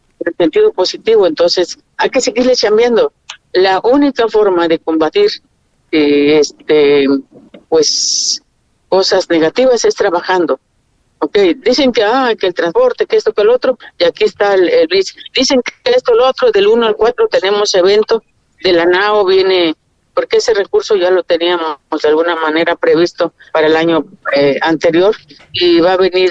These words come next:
los tres ángeles, entonces, esta, los tres, este, Ángela, los tres Aguilares van a estar aquí, entonces hay que seguir haciendo cosas que, que, o sea, nosotros vivimos del turismo,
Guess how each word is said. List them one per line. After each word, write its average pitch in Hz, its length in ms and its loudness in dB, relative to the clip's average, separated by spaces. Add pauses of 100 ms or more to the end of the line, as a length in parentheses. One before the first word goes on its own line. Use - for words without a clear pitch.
(160)
los 160 120 0
tres 175 220 -2
ángeles, 202 500 0 (140)
entonces, - 440 -2
esta, 160 340 0
los 156 160 0
tres, - 440 -2 (680)
este, 160 720 2 (920)
Ángela, 180 800 0 (100)
los 180 160 0
tres 220 240 0
Aguilares 214 580 0
van 185 180 0
a 190 40 0
estar 180 240 -2
aquí, 240 260 -2
entonces 202 440 0 (320)
hay 269 120 -2
que 277 140 -2
seguir 247 300 0
haciendo 247 320 -2
cosas 302 400 -4
que, 196 140 0
que, 175 220 -2
o 147 40 -6
sea, 160 260 -2 (160)
nosotros 247 440 0
vivimos 226 420 0
del 196 140 -2
turismo, 190 460 -2